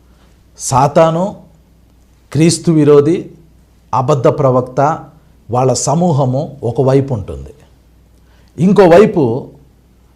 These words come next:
యేసు ప్రభువారు, సంఘము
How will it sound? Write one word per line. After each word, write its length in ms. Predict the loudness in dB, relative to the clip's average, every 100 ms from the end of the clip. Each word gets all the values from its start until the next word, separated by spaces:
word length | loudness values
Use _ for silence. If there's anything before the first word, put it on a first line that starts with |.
| -8
యేసు 280 | 0 0 0
ప్రభువారు, 760 | -2 0 0 2 0 0 -6 -12 -20 _ _ _ _ _ -16
సంఘము 760 | -10 -8 -4 -4 -2 -4 -8